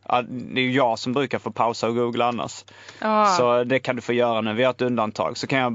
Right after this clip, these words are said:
Speaker 1: dra-, droppa
Speaker 2: Fan, vad
Speaker 1: några,
Speaker 2: jag känner mig speciell nu.
Speaker 1: då kan jag droppa några, eh, favoritpunkbandsnamn medan du gör det.
Speaker 2: Ja, det vill jag verkligen gärna höra.
Speaker 1: Mm.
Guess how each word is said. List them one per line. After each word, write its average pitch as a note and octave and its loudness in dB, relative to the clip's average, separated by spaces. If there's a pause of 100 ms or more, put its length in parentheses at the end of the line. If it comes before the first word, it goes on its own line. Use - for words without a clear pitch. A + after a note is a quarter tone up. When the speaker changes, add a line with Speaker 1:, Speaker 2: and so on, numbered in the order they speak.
Speaker 1:
dra-, A#2+ 2
droppa B2 -2
Speaker 2:
Fan, A2 2
vad A2+ 2
Speaker 1:
några, A2+ 4
Speaker 2:
jag A2 0
känner G#3 -2
mig F#3+ -6
speciell G3 -6
nu. F#3+ -8
Speaker 1:
då A#2+ 0
kan A#2+ -2
jag A#2 0
droppa - -2
några, G#2+ 2 (640)
eh, - -6 (240)
favoritpunkbandsnamn G#2+ -2
medan A2 0
du A#2 2
gör G2 2
det. E2 0
Speaker 2:
Ja, B3 4
det B3 2
vill A#3+ -2
jag C4 0
verkligen G3+ -2
gärna F#3 -4
höra. F#3+ 0 (200)
Speaker 1:
Mm. C#3 -2